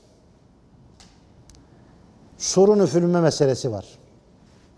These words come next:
Bismillahirrahmanirrahim. Ve min ayatihi en tequmes sema'u vel ardu bi emrihi. Thumme iza da'akum da'veten minel ard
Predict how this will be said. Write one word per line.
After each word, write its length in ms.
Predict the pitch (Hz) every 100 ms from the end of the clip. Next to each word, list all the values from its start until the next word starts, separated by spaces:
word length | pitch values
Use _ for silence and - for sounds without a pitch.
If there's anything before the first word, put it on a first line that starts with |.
| _ - - _ - - - - - -
Bismillahirrahmanirrahim. 680 | - - 156 151 147 185 202
Ve 60 | 180
min 140 | 220
ayatihi 680 | 202 214 214 262 240 214 202
en 240 | 190 220
tequmes 600 | - 208 208 254 233 214
sema'u 680 | - - 196 214 240 208 185
vel 120 | 196
ardu 520 | - 233 190 247 269 214
bi 60 |
emrihi. 580 | - 202 165 123 123 92 - - - _ _ _ _ _ -
Thumme 280 | 160 196 220
iza 340 | 196 185 196
da'akum 680 | 165 165 202 254 - 214 185
da'veten 680 | 180 160 160 156 226 240 185 - 139
minel 280 | 151 156 156
ard 260 | 208 220